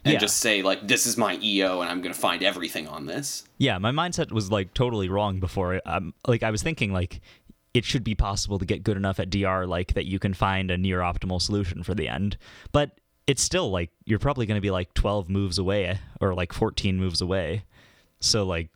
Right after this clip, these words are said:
Speaker 2: no one's gonna find, no one, you can't reasonably expect, I don't think, to find an optimal fourteen move solution every time.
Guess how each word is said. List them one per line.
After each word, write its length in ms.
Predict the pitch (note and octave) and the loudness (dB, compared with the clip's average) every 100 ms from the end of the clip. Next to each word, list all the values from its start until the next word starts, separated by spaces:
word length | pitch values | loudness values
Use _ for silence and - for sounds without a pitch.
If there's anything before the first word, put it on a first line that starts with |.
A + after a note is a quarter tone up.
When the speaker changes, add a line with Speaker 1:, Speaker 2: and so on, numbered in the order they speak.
| _ _ _ _ | _ _ _ _
Speaker 2:
no 120 | A2+ | 2
one's 180 | B2+ G#2 | 2 0
gonna 160 | G2 F#2 | -2 0
find, 480 | G2 F2+ F2+ F2 - | 2 0 -2 -4 -6
no 220 | - G#2+ C#3 | -2 0 0
one, 80 | - | 0
you 140 | A#2+ | -2
can't 200 | E3+ - | 0 0
reasonably 540 | G#2+ G#2 G2 F2+ F2 | 0 0 0 0 0
expect, 380 | D#2+ - F2 - | -2 -2 -2 -2
I 20 | |
don't 160 | E2+ D2+ | -4 0
think, 160 | F#2 F2+ | -2 0
to 100 | F#2+ | 0
find 320 | F#2 F2+ F2 | 0 -2 -2
an 60 | |
optimal 320 | F#2 - F2 E2+ | -4 -2 -2 -2
fourteen 380 | E2 - F#2 | -4 -2 -2
move 120 | D#2 B1+ | -2 -2
solution 460 | - E2+ G2+ - | -2 -2 -2 -4
every 200 | - - | -6 -4
time. 280 | A#2+ G2+ A2 | -4 -2 -6